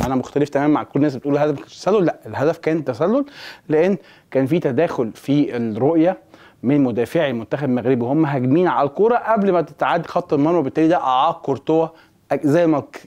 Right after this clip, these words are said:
كتاب القانون بيقول. يبقى خلاص الهدف تسلل سليم، لكن ال-، الهدف ده جه من ايه؟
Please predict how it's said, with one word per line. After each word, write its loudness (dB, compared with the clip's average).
كتاب -2
القانون 0
بيقول. -12
يبقى -4
خلاص -2
الهدف -2
تسلل -4
سليم، -12
لكن -10
ال-، -10
الهدف 0
ده 2
جه 2
من 2
ايه؟ 0